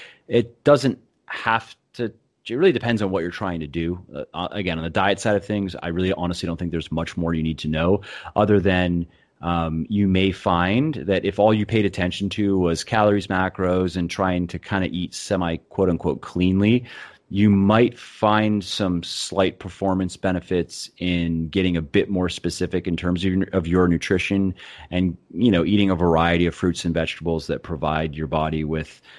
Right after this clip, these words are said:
not only just the vitamins and minerals they need, but other phytonutrients and things that just can help, even if it's a little bit with recovery or, um, you know, there,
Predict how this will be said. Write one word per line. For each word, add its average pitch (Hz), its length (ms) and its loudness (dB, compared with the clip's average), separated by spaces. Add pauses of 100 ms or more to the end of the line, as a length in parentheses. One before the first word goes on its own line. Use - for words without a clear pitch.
(160)
not 156 140 6
only 107 180 4
just 85 240 -6
the - 60 -8
vitamins 80 400 -4
and 76 100 -8
minerals 80 360 -6
they 78 80 -6
need, 76 280 -6
but 82 80 -4
other 82 200 -2
phytonutrients 76 760 -4
and 76 140 -8
things 76 340 -4
that 67 300 -6
just - 280 -6 (200)
can 87 120 -2
help, 85 380 0
even 101 160 2
if 90 100 0
it's - 140 -4
a 90 60 0
little 85 120 4
bit 78 160 -2
with 65 160 -12
recovery 85 720 2
or, 73 300 -2 (460)
um, 76 500 -2 (220)
you 101 100 0
know, 85 80 2
there, 80 180 0